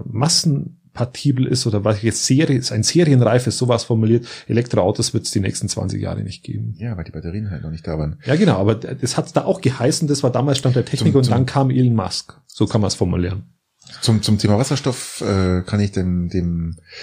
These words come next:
Speaker 2: dem, äh, Rügenden gleich noch was hinten draufsetzen.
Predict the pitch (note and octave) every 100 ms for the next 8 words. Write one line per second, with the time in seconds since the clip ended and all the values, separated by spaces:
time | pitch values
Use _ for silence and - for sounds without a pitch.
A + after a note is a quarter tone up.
0 | - - - - G2 E2+ E2+ D2+ F2 F2
1 | F#2 D#2 G#2+ A2+ G2+ G2 G2+ G2+ G2 F2+
2 | F#2 F#2+ G2+ F#2 A2+ - - - C#3+